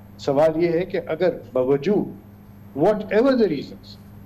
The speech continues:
election नब्बे दिन में नहीं होते, तो आगे का क्या लाए अमल होगा, और ये हमें future के लिए भी determine करना है।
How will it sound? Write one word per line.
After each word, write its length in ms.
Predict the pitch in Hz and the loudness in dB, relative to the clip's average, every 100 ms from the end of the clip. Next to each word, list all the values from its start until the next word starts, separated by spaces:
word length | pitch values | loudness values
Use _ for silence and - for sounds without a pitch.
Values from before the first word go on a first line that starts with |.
| - - - - | -20 -20 -16 -4
election 380 | 156 175 175 190 | -2 0 0 2
नब्बे 280 | 165 175 | 2 2
दिन 140 | 175 185 | 0 0
में 140 | 185 | -2
नहीं 280 | 175 151 196 | -2 0 0
होते, 360 | 185 117 110 156 196 - - - | 0 -6 -6 -8 -8 -12 -20 -8
तो 180 | - - 131 | -8 -4 -2
आगे 300 | 143 147 170 | 0 2 0
का 260 | 165 160 | 2 2
क्या 440 | 156 - 143 139 143 | 2 -2 -2 0 0
लाए 400 | 135 127 131 135 | -2 -2 -2 -2
अमल 300 | 113 117 107 | -4 -6 -8
होगा, 300 | 98 92 90 - - - - - - 131 | -12 -10 -12 -14 -20 -20 -20 -20 -10 -2
और 240 | 160 185 | 0 0
ये 120 | 180 | 0
हमें 220 | 160 165 | 0 0
future 340 | 170 160 156 165 | -2 -2 -2 -2
के 160 | 151 | -2
लिए 140 | 156 160 | 0 0
भी 120 | 180 | 0
determine 460 | 185 156 143 123 113 | -4 -2 -2 -2 -6
करना 300 | 104 101 | -6 -4
है। 120 | 95 | -6